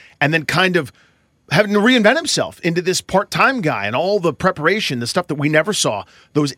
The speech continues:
hours per day to get his body to the point that it would hold up just to be a part-time player.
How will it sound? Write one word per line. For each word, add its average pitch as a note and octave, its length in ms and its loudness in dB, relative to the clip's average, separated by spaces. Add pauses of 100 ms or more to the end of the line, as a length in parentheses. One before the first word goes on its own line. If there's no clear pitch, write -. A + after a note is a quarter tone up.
hours G#3 400 2
per E3+ 180 -2
day C#3 480 0 (180)
to D3+ 100 -4
get D#3 180 0
his D3+ 180 -2
body E3 400 2
to B2+ 100 -6
the A#2+ 100 -4
point D3+ 280 -4
that D3 100 -2
it - 120 -12
would C3 100 -4
hold E3+ 320 -2
up F#3 240 0 (260)
just A#3 200 0
to A3 40 0
be F#3+ 100 2
a F3 60 0
part-time F3+ 440 0
player. G3+ 340 0